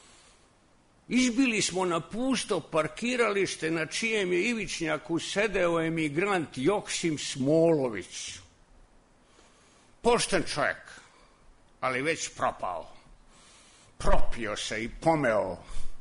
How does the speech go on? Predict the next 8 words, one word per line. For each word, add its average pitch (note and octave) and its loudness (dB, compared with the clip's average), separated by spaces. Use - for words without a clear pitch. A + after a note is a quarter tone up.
lutajući D#3+ 4
po C#3 0
belom C#3 2
svetu C#3+ -2
s - -6
verom B2+ 2
u B2+ -2
Boga, A2+ 0